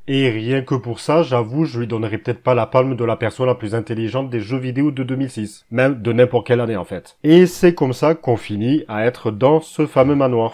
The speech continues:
On voit les enfants qui s'amusent. Là, je le dis, mais c'est vrai qu'au niveau de l'ambiance, c'est génial. Si c'est un gros, gros point fort dans le jeu, c'est ça. C'est-à-dire, on les entend au loin, on les entend courir, on les entend rigoler, on les entend se foutre de nous. Des fois, on veut ouvrir une porte et hop, il la referme.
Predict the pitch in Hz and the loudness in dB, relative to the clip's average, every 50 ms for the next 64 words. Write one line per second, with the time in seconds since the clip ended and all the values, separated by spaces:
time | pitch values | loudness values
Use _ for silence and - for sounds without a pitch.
0 | - - 120 117 110 123 123 123 120 110 120 117 - 127 127 - - 113 104 - | -2 0 2 6 8 8 8 8 6 4 4 2 2 2 0 0 0 -4 -6 -4
1 | 117 107 110 120 135 147 156 - _ - 113 123 139 147 160 156 139 135 117 98 | -4 -4 -2 -2 -2 -2 -2 -6 _ -8 -2 2 2 4 4 2 0 -4 -8 -6
2 | 110 107 110 110 107 120 139 139 117 104 - - 117 107 123 127 - 110 104 104 | -6 -4 -4 -4 -4 -4 -4 -4 -4 -4 -4 -4 0 0 0 0 0 -2 -2 -2
3 | 98 107 107 98 104 104 95 90 110 117 127 127 - - - - - - - - | -4 -4 -4 -2 -2 -4 -2 -2 -2 -2 -2 -4 -6 -14 -20 -20 -16 -10 -6 -4
4 | 117 120 120 - - 104 95 98 110 110 107 104 98 87 82 - - 123 107 - | -4 -4 -4 -6 -8 -8 -4 -4 -4 -4 -4 -6 -8 -8 -12 -12 -10 -10 -10 -4
5 | - 131 123 120 120 110 107 120 123 135 156 170 160 160 - - 117 107 123 131 | -2 -2 0 0 -2 -4 -8 -8 0 2 2 2 2 0 -4 -10 -8 -6 -6 -6
6 | 123 - - 123 120 113 - - 127 120 107 98 87 - - 101 107 120 123 113 | -6 -6 -4 -2 -2 -2 -2 -2 -2 -2 -2 -2 -6 -10 -10 -4 -2 0 0 0
7 | 107 101 98 104 120 127 127 127 - 117 107 - - 98 87 - - - - 120 | -2 -2 -2 0 0 0 0 -2 -6 -6 -6 -6 -8 -10 -12 -12 -12 -6 -4 0
8 | 107 127 127 113 131 139 117 117 110 110 98 110 113 113 - 120 110 107 107 107 | 2 2 2 2 0 0 0 0 -2 -2 -4 -4 -4 -4 -2 -2 -2 -2 -2 -2
9 | 113 120 127 131 117 110 104 98 90 107 101 - 107 101 - - - 117 117 131 | -2 0 0 0 -2 -2 -6 -6 -6 -6 -6 -6 -8 -10 -10 -10 -10 -6 -4 -4
10 | 135 127 107 104 101 101 95 107 107 98 - 110 107 107 101 - - 98 98 117 | -4 -4 -4 -4 -6 -6 -6 -8 -8 -8 -6 -6 -6 -6 -8 -10 -12 -8 -8 -6
11 | 113 120 127 135 156 160 143 117 107 92 104 104 - 107 101 - 104 90 - - | -2 0 2 4 4 4 2 2 0 -4 -8 -8 -6 -8 -8 -10 -12 -16 -14 -12
12 | - 123 - 127 127 113 123 135 160 165 160 - _ - 101 127 120 - 147 147 | -12 -8 -6 -6 -4 -4 -4 -4 -4 -6 -6 -10 _ -4 -2 -2 0 0 0 -2
13 | 147 127 101 110 113 104 98 113 110 113 107 - - 147 151 147 - - - - | -2 -2 -2 -4 -6 -4 -4 -4 -6 -6 -8 -4 -2 0 0 0 -2 -8 -12 -10
14 | 127 131 - 156 160 160 120 135 127 123 120 101 113 120 - 165 151 - 110 98 | -8 -6 -4 -4 -4 -4 -6 -4 -2 0 0 0 -2 -2 0 -2 -2 -2 -4 -8